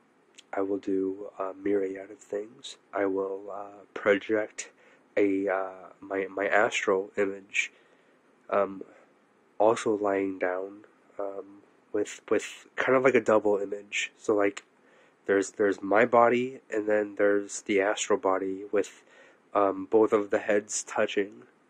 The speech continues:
and then both of the feet, like, you know, um, away from each other.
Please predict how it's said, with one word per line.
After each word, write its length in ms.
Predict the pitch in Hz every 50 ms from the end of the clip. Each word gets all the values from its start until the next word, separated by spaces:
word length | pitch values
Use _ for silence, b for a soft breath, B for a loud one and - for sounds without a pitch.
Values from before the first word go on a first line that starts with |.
| _ _ _ _ _ -
and 120 | 104 101 104
then 180 | 104 98 95
both 240 | 92 107 104 101 104
of 120 | 104 95
the 100 | 104 98
feet, 720 | - - - 104 98 98 101 - _ - - - - - -
like, 200 | 95 95 95 - _ -
you 60 | 104
know, 260 | 95 95 95 95 101 95 98
um, 240 | 98 98 98 98 95 101 98 98 _ _ _ _ _ _ _ _ _ _ _ _ _ _ _ _ _ _ _ _ _ _ _ _ _ _ _ _ _ _ _ _ _ _ _ - - B B B B B B B B -
away 280 | 101 101 98 101 98 98
from 240 | - - 101 95 101
each 140 | 95 -
other. 300 | 104 101 104 104 104 110